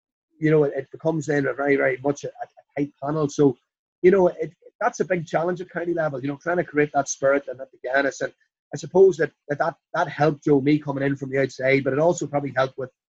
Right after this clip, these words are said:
you know, the personality that I have too, you know, and, and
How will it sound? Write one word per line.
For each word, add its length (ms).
you 80
know, 80
the 80
personality 480
that 120
I 120
have 240
too, 220
you 160
know, 240
and, 120
and 120